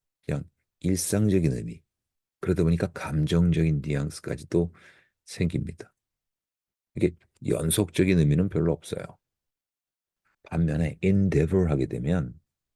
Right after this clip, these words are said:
이건 노력이나 노력의 일부, 노력의 또 결과물을 얘기할 수 있는데 이건 그 목표가 꽤 중요한 것을 얘기하고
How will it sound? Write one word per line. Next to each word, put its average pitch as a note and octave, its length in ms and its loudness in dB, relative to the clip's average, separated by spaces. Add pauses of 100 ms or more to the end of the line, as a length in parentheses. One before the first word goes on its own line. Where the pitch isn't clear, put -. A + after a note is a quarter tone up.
(340)
이건 D2 280 2
노력이나 D2 560 2
노력의 D2 420 -2
일부, C#2+ 640 -4 (200)
노력의 D#2 360 0
또 E2 120 -4
결과물을 D#2+ 760 0
얘기할 C2 340 -2
수 - 140 -16
있는데 - 480 -4 (1000)
이건 D#2+ 260 2
그 D2 140 -2
목표가 C#2+ 920 -2 (960)
꽤 - 160 0 (480)
중요한 F#2+ 640 0 (680)
것을 C2+ 300 -2
얘기하고 B1+ 600 -4